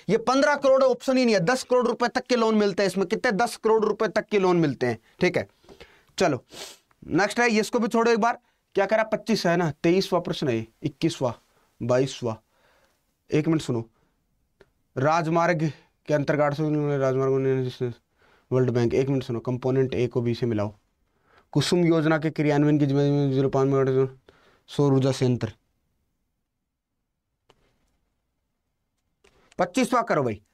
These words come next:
राजस्थान में ऊर्जा संरक्षण दिवस कब मनाया जाता है? पच्चीस में क्या है? दो हज़ार आठ से मनाया जा रहा है, ए, सॉरी, ए, चौदह सितंबर को। ऊर्जा संरक्षण दिवस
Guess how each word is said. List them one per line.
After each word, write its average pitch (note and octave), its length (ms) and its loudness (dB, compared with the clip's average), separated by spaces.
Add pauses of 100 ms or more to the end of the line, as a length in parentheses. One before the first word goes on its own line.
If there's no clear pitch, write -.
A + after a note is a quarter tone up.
राजस्थान A3 380 0
में C4 80 0
ऊर्जा A3+ 320 2
संरक्षण B3+ 460 0
दिवस A3+ 260 2
कब G3 180 -2
मनाया G#3 240 4
जाता F3+ 260 -2
है? - 60 -20 (800)
पच्चीस F#3+ 320 0
में B3 120 2
क्या B3 180 2
है? D4 180 -2 (440)
दो G3 160 2
हज़ार C4 220 2
आठ G#3+ 220 2
से - 140 -2
मनाया G#3+ 240 4
जा G3 120 4
रहा E3 100 0
है, G3 120 2
ए, - 20 -2
सॉरी, F#3 260 -2 (320)
ए, D#3+ 300 4 (160)
चौदह C4 280 2
सितंबर A3 420 0
को। C#3+ 120 -4
ऊर्जा G3 300 2
संरक्षण B3+ 460 0
दिवस C4 180 2